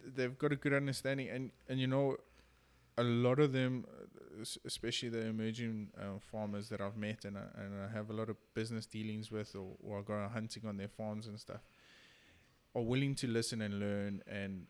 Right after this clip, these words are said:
and, and that for me excites me because, you know, they back, they back the white community,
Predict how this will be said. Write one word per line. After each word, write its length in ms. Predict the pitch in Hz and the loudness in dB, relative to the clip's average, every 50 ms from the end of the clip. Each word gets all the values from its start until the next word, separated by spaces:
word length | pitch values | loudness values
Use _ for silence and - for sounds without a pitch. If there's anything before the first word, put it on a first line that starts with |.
| _ - | _ -10
and, 220 | 104 104 101 90 - - - | -8 -8 -8 -8 -10 -8 -6
and 160 | 113 110 110 | -2 0 2
that 260 | 113 120 127 123 - | 2 2 2 0 -4
for 180 | - - 127 113 | -6 -4 -2 -2
me 400 | 110 110 110 110 107 107 107 - | 0 0 0 0 0 -2 -4 -6
excites 500 | - 107 - - - 120 110 107 - - | -8 -10 -8 -6 -4 -2 -4 -4 -6 -8
me 100 | - 95 | -10 -10
because, 500 | 90 98 104 - 117 107 104 101 - - - 107 | -10 -10 -8 -4 -4 -4 -4 -4 -6 -8 -8 -6
you 60 | 110 | -2
know, 240 | 110 110 110 107 - - | -2 0 0 -2 -4 -6
they 320 | - 123 117 110 113 113 113 | -10 -10 -4 0 2 2 2
back, 540 | 107 - - 117 113 120 131 - - - - - - - _ _ | 0 0 0 2 2 2 2 -2 -6 -12 -16 -18 -20 -20 _ _
they 140 | - 110 110 | -4 -4 -2
back 460 | 107 - 104 110 113 - - - - - _ _ 110 | 0 0 0 0 0 -2 -8 -16 -20 -20 _ _ -6
the 120 | 110 104 | -4 -4
white 360 | 101 95 98 101 107 110 - - | -2 -2 -2 -2 -4 -4 -6 -8
community, 580 | - 123 117 113 120 123 120 - - - - | -6 -6 -4 -4 -4 -6 -6 -8 -10 -10 -10